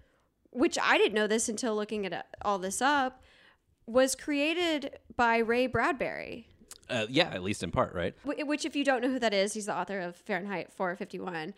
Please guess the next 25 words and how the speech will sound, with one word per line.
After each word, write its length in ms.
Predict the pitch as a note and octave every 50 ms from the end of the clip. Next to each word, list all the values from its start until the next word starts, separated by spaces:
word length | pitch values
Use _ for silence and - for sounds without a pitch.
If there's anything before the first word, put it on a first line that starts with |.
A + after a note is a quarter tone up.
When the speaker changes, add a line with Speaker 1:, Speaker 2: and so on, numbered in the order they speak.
| - - - - - - - _ _ _ _ _ -
Speaker 1:
And 140 | A#3 B3
so 200 | - D4 C#4 C4
after 460 | B3 - B3 B3+ - D4 C4+ B3+ B3+ A#3
Walt 220 | A3+ A3 G#3 G#3
had 220 | A#3+ A#3 G3+ G3+ -
passed 300 | B3+ A#3+ G#3 G#3+ - -
away, 260 | C4 D4 D4+ C#4+ C#4
they 120 | A#3 A#3 G#3+
went 160 | A3 A3 A3
to 80 | A3 G#3+
him 520 | A3 D4 E4+ D#4 C4+ B3 B3 D4+ F4 F4+ - _ _ _ - _ _ _ -
and 220 | A#3+ A#3 A#3 A3+
asked 340 | - - G#3 A3 A3+ - -
him, 240 | C4 A3+ A3+ A3+ - - _ _ _ -
you 100 | B3 B3
know, 240 | G3 E3 E3 F#3+
to 140 | G#3 - B3
help 420 | G#3+ G3 A3 G3+ G3 G3 - - -
come 160 | - A3+ G3+
up 100 | F#3+ - -
with 80 | F#3+ -
this 220 | G3 G3 - -
storyline, 680 | - C#4+ D4 D#4+ D#4+ C#4 A#3 F#3 F3 F3 F3+ G#3+ A#3 A#3 - -
which 200 | A3+ B3+ - D4
I, 180 | C4 D4 G#4